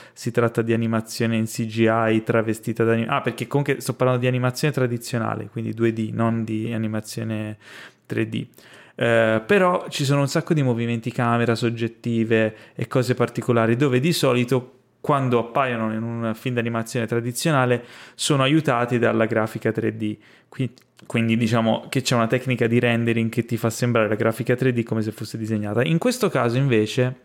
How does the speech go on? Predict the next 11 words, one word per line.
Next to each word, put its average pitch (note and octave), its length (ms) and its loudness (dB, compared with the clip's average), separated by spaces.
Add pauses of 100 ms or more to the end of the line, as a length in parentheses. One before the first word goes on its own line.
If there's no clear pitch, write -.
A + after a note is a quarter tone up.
(880)
credo A3 440 2
che D#3 420 0
in D#3 140 2
alcuni D#3 480 2
frangenti F3 680 0
abbiano C3+ 600 0
usato C3 440 0
delle A#2 260 2
tecniche B2 460 -2
miste, A#2+ 440 -2
però E3+ 220 0